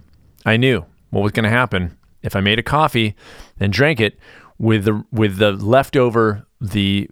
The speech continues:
uh, remnants, if you will, of the pineapple f-, taste in my mouth is gonna ruin the coffee. I'm not gonna have it.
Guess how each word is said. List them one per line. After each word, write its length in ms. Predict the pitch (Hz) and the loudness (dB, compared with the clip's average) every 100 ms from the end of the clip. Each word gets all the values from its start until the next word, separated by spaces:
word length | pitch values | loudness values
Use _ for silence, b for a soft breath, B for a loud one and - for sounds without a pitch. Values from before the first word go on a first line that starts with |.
| - | -8
uh, 340 | - 92 90 - | -2 0 0 -4
remnants, 720 | - 107 113 127 131 123 - | -6 0 2 2 0 -2 -4
if 160 | 113 107 | -6 -2
you 100 | 120 | 0
will, 380 | 120 120 120 - _ - | 2 2 0 -8 _ -2
of 160 | 104 95 | -2 0
the 80 | |
pineapple 400 | 98 120 120 101 | -2 0 0 0
f-, 160 | 101 - _ | -2 -6 _
taste 380 | - 143 127 - | 0 0 0 -2
in 60 | 113 | 0
my 100 | 110 | 2
mouth 180 | 113 | 0
is 60 | 107 | 0
gonna 160 | 113 104 | 0 0
ruin 180 | 104 | 0
the 80 | 87 | -2
coffee. 360 | - 98 98 98 | 0 0 0 -2
I'm 100 | 123 | -2
not 80 | 147 | 0
gonna 180 | 127 | 0
have 200 | 104 120 | 2 0
it. 160 | 101 | -2